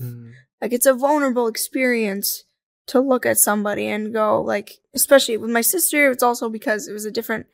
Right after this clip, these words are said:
Speaker 2: thing because she's younger than me too, and I wanna be that older sister that helps her with everything. You
Speaker 1: Yeah.
Speaker 2: know, I wanna be big
Speaker 1: Yeah.
Speaker 2: sister. I wanna show her how to do her hair.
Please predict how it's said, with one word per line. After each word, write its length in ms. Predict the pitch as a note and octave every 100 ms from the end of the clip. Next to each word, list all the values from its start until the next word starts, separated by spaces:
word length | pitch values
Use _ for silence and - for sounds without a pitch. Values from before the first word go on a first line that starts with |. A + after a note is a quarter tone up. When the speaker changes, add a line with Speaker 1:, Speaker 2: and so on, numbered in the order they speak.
| _ _ _ -
Speaker 2:
thing 220 | B3 B3+
because 300 | A3 - A#3
she's 240 | - G#3
younger 260 | A#3+ A#3+ A#3+
than 160 | A3
me 120 | G#3+ G3+
too, 380 | - A#3+ A#3+
and 140 | - A3
I 120 | A3
wanna 260 | A#3+ A#3 A3
be 140 | G#3+
that 180 | A3 G#3
older 280 | A3 G#3+ G3+
sister 460 | - - A#3 A3+
that 240 | G#3+ D#3+ - - _ _
helps 260 | A#3+ - - -
her 200 | D#4 C#4
with 160 | A3
everything. 500 | F3 C#3+ - - - - _ _ _ _
You 160 | C4 C4+
Speaker 1:
Yeah. 40 |
Speaker 2:
know, 220 | A#3 G3+ -
I 200 | A3+ B3
wanna 280 | A#3+ B3+
be 180 | A#3+ A#3+
big 320 | A#3+ - A#3
Speaker 1:
Yeah. 60 | F3+
Speaker 2:
sister. 340 | - A#3 - -
I 200 | A3 A#3
wanna 240 | B3 A#3+
show 340 | A#3+ - A#3 A#3
her 300 | - D4 D4
how 40 |
to 100 | A#3+
do 180 | G#3+ G#3
her 100 | G3
hair. 360 | G#3 - -